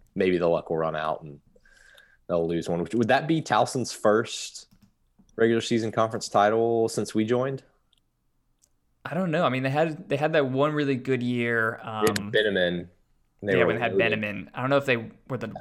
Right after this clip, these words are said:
Speaker 2: the one seed, though.
Speaker 1: Yeah, I don't think they did.
Speaker 2: Yeah,
Speaker 1: It
Speaker 2: I
Speaker 1: feels
Speaker 2: mean
Speaker 1: like they're always, like, that two, three, four, and never
Speaker 2: Yeah.
Speaker 1: can quite get the, the one seed. That'd be interesting
Speaker 2: And
Speaker 1: to
Speaker 2: they
Speaker 1: look.
Speaker 2: always, they always seem to disappoint in the tournament.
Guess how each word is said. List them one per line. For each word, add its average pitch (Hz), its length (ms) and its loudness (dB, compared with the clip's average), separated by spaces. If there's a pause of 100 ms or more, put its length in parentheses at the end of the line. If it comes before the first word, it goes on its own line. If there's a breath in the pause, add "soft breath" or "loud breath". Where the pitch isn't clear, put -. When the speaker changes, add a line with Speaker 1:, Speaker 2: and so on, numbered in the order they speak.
(120)
Speaker 2:
the 120 80 -6
one 113 200 -6
seed, 107 220 -8
though. 104 300 -6 (180)
Speaker 1:
Yeah, 87 120 -2
I - 20 -2
don't 98 160 -12
think 143 180 -10
they 82 120 -4
did. 87 400 -8 (600)
Speaker 2:
Yeah, 120 220 -4
Speaker 1:
It 104 40 0
Speaker 2:
I 107 40 -4
Speaker 1:
feels 175 200 6
Speaker 2:
mean 170 60 4
Speaker 1:
like 180 120 4
they're 139 160 4
always, 120 500 8
like, 101 240 4
that 92 240 2
two, 101 360 4
three, 95 360 2
four, 87 720 0 (320)
and 85 160 -2
never 87 240 0
Speaker 2:
Yeah. 101 220 0
Speaker 1:
can - 100 -8
quite 82 220 -4
get 87 220 -4
the, 80 240 0 (160)
the 82 100 0
one 82 220 -4
seed. 65 260 -10
That'd 82 140 -6
be 87 80 -4
interesting 78 320 -8
Speaker 2:
And - 80 -8
Speaker 1:
to 135 40 0
Speaker 2:
they 135 80 4
Speaker 1:
look. 139 100 4
Speaker 2:
always, 151 480 0
they - 180 -4
always 139 240 4
seem 147 100 -4
to 123 60 -6
disappoint 110 560 -8
in 90 60 -10
the - 60 -20 (100)
tournament. - 600 -10